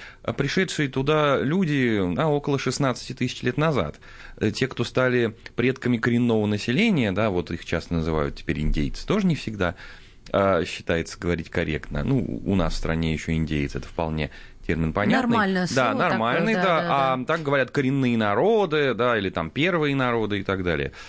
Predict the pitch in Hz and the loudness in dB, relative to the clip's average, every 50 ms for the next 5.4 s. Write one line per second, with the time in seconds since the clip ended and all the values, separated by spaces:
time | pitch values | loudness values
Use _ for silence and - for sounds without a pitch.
0 | - - - - 226 - - 151 233 262 247 - - 196 - - 160 151 156 147 | -18 -6 -2 -2 -2 -2 0 0 0 2 2 0 -2 0 2 2 2 2 2 0
1 | - - 208 - - - 180 180 175 165 156 147 139 131 123 131 147 156 165 135 | -2 -4 -4 -2 0 2 2 4 4 2 2 0 0 0 0 0 0 0 0 -4
2 | - - 139 - 139 131 135 139 139 135 127 120 117 - - 208 247 247 226 202 | -4 -6 -4 0 0 2 2 2 0 2 0 -2 0 0 0 0 2 2 2 2
3 | 185 175 165 - - 139 165 - 160 - - - 151 147 143 135 123 101 87 73 | 2 2 0 0 0 -2 0 0 -2 -2 0 0 0 0 2 2 2 0 0 0
4 | 69 55 50 - - - - - - - - - - 220 262 262 226 - - - | -2 -6 -8 -10 -14 -14 -16 -16 -16 -16 -8 -2 0 2 4 2 2 0 -6 -4
5 | - 196 202 196 - 196 190 185 | -2 -2 -2 0 2 2 2 2